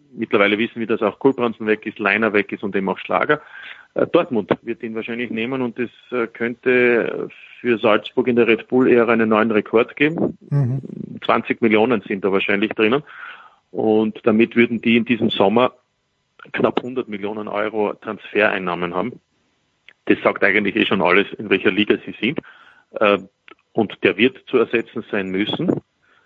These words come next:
Speaker 1: Äh, im Übrigen, auch bei den übrigen Clubs in Österreich ist kaum ein Spieler länger als zwei Saisonen. Und das ist auch bei Salzburg. Der Unterschied ist nur, Salzburg schafft es eben, äh, aufgrund des schon oft erwähnten Modells, Spieler dann auch, ähm, sehr gewinnbringend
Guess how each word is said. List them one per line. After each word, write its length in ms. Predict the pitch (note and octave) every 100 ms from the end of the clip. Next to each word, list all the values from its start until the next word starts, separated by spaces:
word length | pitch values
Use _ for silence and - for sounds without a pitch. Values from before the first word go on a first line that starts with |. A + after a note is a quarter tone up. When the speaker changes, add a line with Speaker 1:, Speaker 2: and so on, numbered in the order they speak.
| _
Speaker 1:
Äh, 200 | - -
im 120 | A#2 A#2+
Übrigen, 500 | A#2+ B2 B2 B2 -
auch 140 | A2
bei 100 | -
den 160 | G#2+ A#2
übrigen 320 | D3 D#3 G2+
Clubs 300 | G#2 G2 -
in 120 | G#2+
Österreich 720 | G2 G2 - G2+ G2 F2+ - _ _
ist 180 | - - -
kaum 220 | G2+ A2
ein 100 | G#2
Spieler 260 | - G#2
länger 280 | G2 F#2+ F#2+
als 140 | F#2 -
zwei 200 | F#2+ F2
Saisonen. 560 | F#2+ - F2+ A2 - - - - -
Und 180 | A2
das 120 | G#2+ G#2
ist 100 | G#2+
auch 120 | G2+
bei 120 | G#2+
Salzburg. 460 | - A2 - G#2 - -
Der 140 | G#2
Unterschied 380 | A2 A2+ A#2+ A2
ist 120 | G#2
nur, 140 | A#2+
Salzburg 380 | A2+ G#2+ - A#2
schafft 240 | G#2+ G#2 -
es 120 | A2+
eben, 240 | G#2 G2 _ _ _ _ -
äh, 60 |
aufgrund 600 | - C2+ F2+ - - A2 - _
des 160 | G#2 -
schon 180 | A2 G2+
oft 260 | A2+ -
erwähnten 560 | A2 G2+ G#2 - A2 - _ - -
Modells, 460 | G#2+ A2 G#2 B2 - _ - -
Spieler 380 | - G#2+ A2
dann 220 | - G2+ -
auch, 240 | G2+ - - -
ähm, 560 | - G#2+ G2 G2 G2 F#2+
sehr 120 | G#2+ G2
gewinnbringend 640 | G2+ G#2+ A2 G#2 G2+